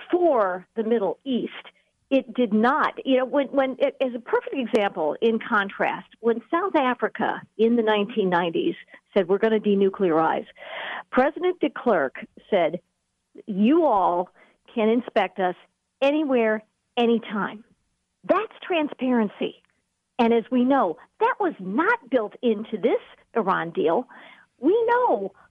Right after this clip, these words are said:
from all the evidence that the Iranian theocracy, it's not the Iranian people, it's the Iranian theocracy,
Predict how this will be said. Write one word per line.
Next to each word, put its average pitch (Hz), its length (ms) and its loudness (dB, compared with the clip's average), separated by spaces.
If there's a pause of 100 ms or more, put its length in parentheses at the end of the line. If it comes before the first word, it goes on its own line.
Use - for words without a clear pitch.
from - 280 -4
all 571 260 2
the 453 180 2
evidence 240 360 -4 (420)
that 339 220 2
the 320 260 -2
Iranian 339 680 0 (100)
theocracy, 254 600 0
it's 214 120 -6
not 403 160 0
the 605 160 -2
Iranian 508 300 2
people, 440 280 2
it's - 120 0
the 226 140 0
Iranian 285 420 0
theocracy, 285 720 0